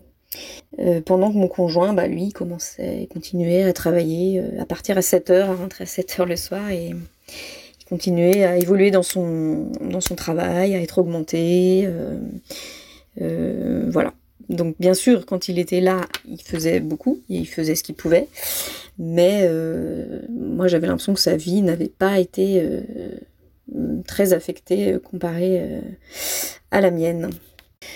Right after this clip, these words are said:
Euh, plus tard, je suis passée, euh, j'ai changé de travail, je suis, je me suis mise à mon compte, donc, euh, ce qui me permettait d'être beaucoup plus flexible, beaucoup plus dispo, et de continuer à gérer les allers-retours chez la nounou,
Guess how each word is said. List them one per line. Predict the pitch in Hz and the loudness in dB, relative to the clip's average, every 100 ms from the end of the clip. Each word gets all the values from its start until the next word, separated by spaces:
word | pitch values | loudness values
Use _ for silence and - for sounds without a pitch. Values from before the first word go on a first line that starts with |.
| - - | -16 2
Euh, | 202 185 | 4 4
plus | 208 196 | 2 2
tard, | 226 | 2
je | 233 | 2
suis | 202 | 2
passée, | 185 180 - 190 190 | 2 4 4 6 6
euh, | 170 170 170 170 170 170 | 4 2 0 0 -2 -2
j'ai | 180 | 0
changé | 190 190 | 4 4
de | 185 | 4
travail, | 190 190 196 180 | 4 4 6 4
je | |
suis, | 175 - 175 180 185 190 | 2 -2 -4 -2 -4 -4
je | 185 | -4
me | 175 | -4
suis | 185 | 0
mise | 196 | 4
à | 190 | 4
mon | 175 | 4
compte, | 175 294 381 - - - - - - - | 4 4 2 -4 -18 -18 -16 -18 -18 -10
donc, | - 180 175 - | 0 2 2 2
euh, | 170 170 165 165 165 175 | 2 0 -2 -2 -4 -6
ce | - | -4
qui | 180 | -2
me | 175 | 0
permettait | 175 185 180 170 | 2 4 4 2
d'être | 202 165 | 4 4
beaucoup | 175 190 | 2 -4
plus | 202 196 | -6 -8
flexible, | - 214 196 - 220 220 202 170 | 0 0 0 2 4 6 6 4
beaucoup | 160 160 | 0 -6
plus | 180 170 | -10 -6
dispo, | 185 302 - 269 262 254 | 2 2 4 6 8 8
et | 208 170 | 4 0
de | 156 | -2
continuer | 151 226 233 254 190 | -2 -4 0 4 4
à | |
gérer | 170 170 165 | 4 2 0
les | 185 262 233 | 4 4 6
allers-retours | 202 175 175 - 170 175 175 - | 6 4 2 -4 -2 0 0 -2
chez | - 240 | 0 2
la | 233 | 4
nounou, | 185 165 170 175 | 2 0 -2 -2